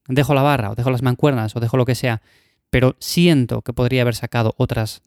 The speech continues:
tres, cuatro, cinco repeticiones o incluso más, eso significa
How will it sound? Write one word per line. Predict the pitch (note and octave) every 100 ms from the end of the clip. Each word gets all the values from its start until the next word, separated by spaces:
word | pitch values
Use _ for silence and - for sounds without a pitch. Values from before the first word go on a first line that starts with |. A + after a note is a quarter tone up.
| -
tres, | - B2+ -
cuatro, | - B2+ A#2+ A2+
cinco | - B2+ A#2
repeticiones | A2+ A#2 A2+ A#2+ A2+ -
o | - C3+
incluso | C3+ B2+ E3+ D#3+ A#2
más, | C3 F#3+ _ _ _ _ _ -
eso | D3 B2
significa | A#2 A2+ G#2 C3+ D3+ E3